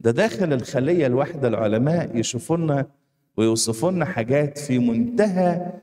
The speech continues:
الدقة العلمية وفي منتهى النظام والالتزام. ولو حصل خلل في خلية معي-، معينة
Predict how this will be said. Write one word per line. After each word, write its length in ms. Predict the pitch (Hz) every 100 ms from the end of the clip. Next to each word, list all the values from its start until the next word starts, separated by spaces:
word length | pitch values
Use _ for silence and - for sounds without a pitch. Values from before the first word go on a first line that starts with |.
| _ _ _ -
الدقة 560 | 113 117 202 240 - 147
العلمية 640 | 131 127 120 131 175 165
وفي 220 | 131 -
منتهى 540 | 123 113 117 202 196 170
النظام 640 | 135 120 110 143 123 - - _ _ _ _ -
والالتزام. 960 | 107 110 107 110 117 113 139 117 135 - - _ _ -
ولو 200 | 107 113
حصل 440 | 113 - 214 190 156
خلل 380 | - 202 196 160
في 140 | 131
خلية 340 | - 139 147
معي-، 280 | 175 135 120 -
معينة 540 | 226 113 131 175 165